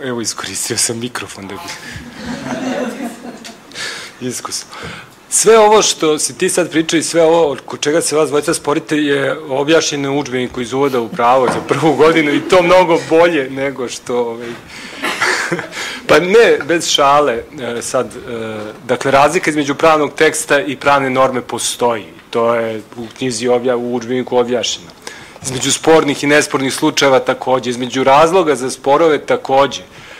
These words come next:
Ali sam uzeo reč zapravo da kažem šta sam, kako sam ja shvatio poentu tvog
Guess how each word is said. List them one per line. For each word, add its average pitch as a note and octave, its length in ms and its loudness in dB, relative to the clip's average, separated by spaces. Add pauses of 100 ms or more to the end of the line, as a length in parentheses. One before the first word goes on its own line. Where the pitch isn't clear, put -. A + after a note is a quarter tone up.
(140)
Ali C#3+ 160 -2
sam D3 260 0 (200)
uzeo G#3 280 2
reč F3 200 2
zapravo D#3+ 460 2
da B2+ 120 0
kažem D#3+ 340 2
šta D#3+ 240 0
sam, B2+ 340 -6
kako D3+ 220 -4
sam - 160 -4
ja D3 100 4
shvatio C#3+ 380 0
poentu C3+ 560 -2 (560)
tvog B2 400 2